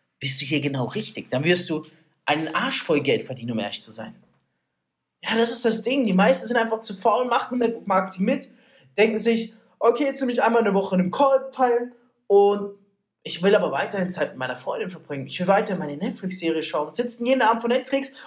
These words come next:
und wundern sich dann, wieso kein Geld reinkommt. Woher soll denn das Geld kommen? Vom Netflix schauen oder wie? Wahnsinn. So funktioniert das Game nicht. Ich weiß noch, wie es bei mir in dem Monat war, in den zwei Monaten war, bevor der Durchbruch kam.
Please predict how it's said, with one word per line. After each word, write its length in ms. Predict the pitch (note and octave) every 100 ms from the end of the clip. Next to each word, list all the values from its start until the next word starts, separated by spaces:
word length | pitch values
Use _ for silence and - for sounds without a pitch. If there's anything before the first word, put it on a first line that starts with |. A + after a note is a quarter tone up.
| -
und 180 | D#4 D4+
wundern 320 | F#4 F#4 E4
sich 160 | E4+ E4+
dann, 200 | D#4 E4
wieso 200 | D4+ D#4+
kein 220 | E4 E4
Geld 260 | F#4+ G#4 E4
reinkommt. 380 | D4 - D4
Woher 160 | D#4 D4+
soll 140 | D4+
denn 80 | D4
das 120 | C#4+
Geld 220 | - D4 D4
kommen? 220 | - -
Vom 140 | A3+
Netflix 420 | A3+ A3 - C4+ -
schauen 220 | G3 E3
oder 200 | D3 C#3
wie? 300 | C4 - - _ _ _ _ _ _ _ _ _ _ _ _ _ _ _ _ _ _ _ _ _
Wahnsinn. 720 | - A3+ C4 G3 G3+ D3+ C3 - _ _ _
So 180 | - A3
funktioniert 540 | A#3+ A#3+ G3+ A#3 C#4+
das 140 | G#3 -
Game 180 | F#3 E3+
nicht. 320 | C#3 - - _ _
Ich 80 | -
weiß 240 | B3 C4+
noch, 80 | C4
wie 60 | -
es 80 | -
bei 140 | A3
mir 280 | A3+ E4+ B3+
in 60 |
dem 400 | F#3+ F#3 F#3 - -
Monat 280 | A3+ A3+ A3
war, 300 | G#3+ A3 -
in 220 | G3 G3
den 80 | F#3+
zwei 180 | A3 G#3
Monaten 320 | A3+ A3+ G3+
war, 140 | G3
bevor 240 | G3 F#3 D#4
der 100 | A3+
Durchbruch 400 | F#3 F#3 - -
kam. 280 | F3 E3